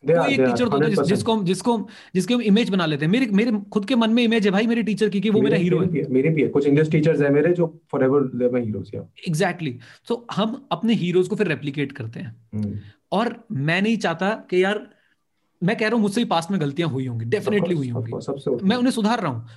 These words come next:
Speaker 2: और मैं, मेरे टीचर्स ने मुझे सिखाया कि भाई तू कुछ लोगों का हीरो है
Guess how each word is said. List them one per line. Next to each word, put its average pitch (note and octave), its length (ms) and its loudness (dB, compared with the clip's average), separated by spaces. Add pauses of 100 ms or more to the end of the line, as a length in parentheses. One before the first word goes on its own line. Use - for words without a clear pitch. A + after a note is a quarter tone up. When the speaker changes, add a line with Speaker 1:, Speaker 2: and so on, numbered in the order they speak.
(100)
Speaker 2:
और F#3 100 -2
मैं, F3+ 460 0
मेरे F3 240 0
टीचर्स G3+ 280 -2
ने G#3 60 -2
मुझे G3+ 140 0
सिखाया F3+ 260 -4
कि G3 80 -4
भाई A3+ 140 -2
तू A#3 480 -4 (120)
कुछ C4 180 -4
लोगों F#3+ 220 0
का C4 80 -4
हीरो G#3+ 280 2
है A#2+ 160 -4